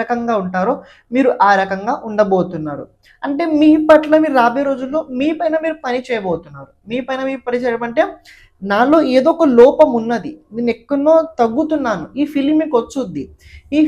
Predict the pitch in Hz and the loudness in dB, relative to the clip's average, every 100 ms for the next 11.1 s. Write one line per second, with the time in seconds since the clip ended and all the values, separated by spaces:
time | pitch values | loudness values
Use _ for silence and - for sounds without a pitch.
0 | 311 285 277 320 320 311 220 233 277 277 | 0 0 0 -2 -2 -4 -2 -2 -2 -4
1 | 254 240 277 302 226 208 233 233 220 240 | -8 -6 -8 -4 -2 0 0 -2 -4 -10
2 | - 220 214 214 220 196 196 262 226 220 | -4 -2 -2 -4 -6 -6 -8 -12 -6 -6
3 | 240 - 220 180 156 135 - _ - - | -6 -6 -6 -6 -6 -10 -12 _ -20 -18
4 | - 240 247 247 320 277 269 285 262 254 | -10 -6 -4 -2 -2 -4 -6 -6 -4 -6
5 | 254 247 247 254 - 233 247 269 254 - | -8 -8 -8 -10 -6 -2 -2 -2 -4 -4
6 | 180 233 233 294 277 285 262 220 262 254 | -2 -2 2 2 2 -2 -6 -4 -2 -2
7 | 240 226 196 - 180 190 208 190 180 285 | -4 -6 -6 -2 -2 0 0 0 0 -2
8 | - _ _ _ 240 277 311 320 311 247 | -6 _ _ _ 0 0 0 -2 0 0
9 | 240 262 277 277 277 254 254 247 220 226 | -2 -2 -2 -4 -4 -4 -4 -6 -8 -6
10 | 196 196 220 220 226 220 165 170 170 160 | -6 -6 -6 -6 -4 -6 -6 -6 -4 -6